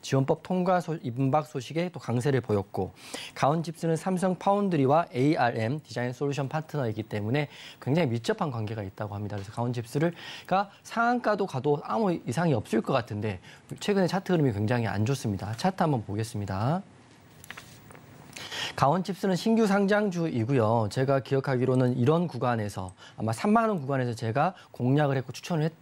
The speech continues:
했었던 것 같아요. 하지만 이만 이천 원까지 밀렸기 때문에 하락폭으로 삼십 프로를 줬는데 다행스러운 게 역시 좋은 종목이라서 그런지 연일 바닥에서 상승이 나오고 정배열을 만들어주고 있습니다.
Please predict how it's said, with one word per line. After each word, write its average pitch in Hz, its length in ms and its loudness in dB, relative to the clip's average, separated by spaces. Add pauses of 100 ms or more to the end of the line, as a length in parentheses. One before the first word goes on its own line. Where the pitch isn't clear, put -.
했었던 151 380 -2
것 151 60 0
같아요. 95 300 -6
하지만 143 440 2 (300)
이만 143 340 2 (120)
이천 147 320 -4
원까지 117 320 0
밀렸기 120 320 0
때문에 117 320 2
하락폭으로 147 460 0
삼십 196 300 -2
프로를 151 260 2
줬는데 107 580 0 (340)
다행스러운 147 600 2
게 180 260 2 (160)
역시 113 200 -6
좋은 151 260 2
종목이라서 123 600 2
그런지 107 420 -2
연일 123 460 4 (340)
바닥에서 107 500 -4
상승이 180 460 -2
나오고 113 480 0 (240)
정배열을 147 520 2
만들어주고 110 840 -2
있습니다. 101 480 -4